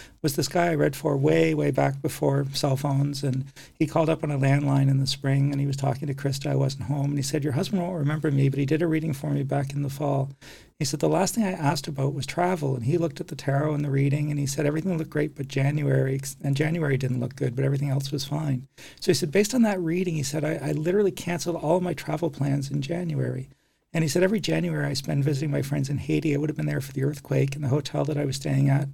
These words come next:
always stayed at, was demolished. I would have probably been killed. And the tarot saved my life, you know, that particular reading." And again, that's not to brag, but it's just a, it's fascinating how, again, why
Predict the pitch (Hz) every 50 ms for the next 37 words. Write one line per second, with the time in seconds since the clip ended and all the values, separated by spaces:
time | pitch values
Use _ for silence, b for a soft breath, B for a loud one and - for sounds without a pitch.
0 | - _ 73 71 73 - - - 151 139 131 135 151 139 - 135 135 - 135 131
1 | 135 135 139 143 143 139 147 151 143 147 143 139 - 151 147 143 143 143 147 135
2 | 139 143 190 185 156 135 - b b b b b b b b b - 147 151 147
3 | 147 143 - 147 156 151 139 135 - 156 139 135 147 147 147 151 180 175 - -
4 | - - 135 135 135 139 143 139 - 135 - 135 139 - - 143 139 135 139 151
5 | 156 147 143 143 139 135 135 165 160 151 147 139 - 160 151 143 131 - 127 -
6 | - 117 170 143 135 - - 151 147 - - 185 - - 208 - B B B B
7 | B - - - - - 214 220 196 - - 202 180 180 175 131 - 170 175 165
8 | 160 143 139 170 175 165 160 160 147 156 160 160 185 196 196 196